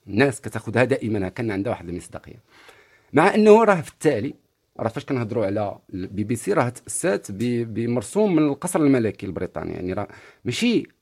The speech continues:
آه، زعما جاو هكا شي صحفيين احرار وغادي يديروا واحد القناه ولا بحال الشكل ديال The Guardian. The Guardian اللي هي بدات بصحفيين اللي هما بغاو يديروا يعني واحد المؤسسه اعلاميه وكذا وكذا، ومن بعد تاسس الشركه ديال The Guardian. مي هو ال-، ليدي ديال علاش الناس كتاخذ دائمًا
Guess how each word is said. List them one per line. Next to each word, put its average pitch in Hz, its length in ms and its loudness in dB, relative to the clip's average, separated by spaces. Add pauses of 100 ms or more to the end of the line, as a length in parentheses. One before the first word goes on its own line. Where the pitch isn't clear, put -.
(100)
آه، 113 280 0
زعما 107 340 0
جاو 113 200 2
هكا 110 180 -2
شي - 100 -12
صحفيين 104 720 -2
احرار 104 400 -2
وغادي 92 220 -4
يديروا 95 240 -6
واحد 85 180 -8
القناه 87 440 -6 (100)
ولا 87 220 -8
بحال - 220 0
الشكل 156 300 -2
ديال 131 240 2
The 107 140 -4
Guardian. 92 340 -6 (640)
The 92 40 -8
Guardian 92 220 -4
اللي 131 340 4
هي 117 60 4
بدات 110 280 -2
بصحفيين 104 380 -4
اللي 104 120 -4
هما 101 100 -6
بغاو 95 180 -6
يديروا 98 260 -8
يعني 92 200 -6
واحد 78 240 -10
المؤسسه - 380 -14
اعلاميه 82 260 -10
وكذا 82 200 -14
وكذا، - 280 -4 (560)
ومن 127 140 4
بعد 202 200 8
تاسس - 260 -8
الشركه 123 440 -6
ديال 95 200 -8
The 85 160 -10
Guardian. 78 360 -14 (600)
مي 139 160 6
هو 165 120 2
ال-، 170 360 -2 (100)
ليدي 117 400 2 (440)
ديال 117 240 -2
علاش 170 360 -2
الناس 104 320 -2
كتاخذ 101 420 -6
دائمًا 101 600 -4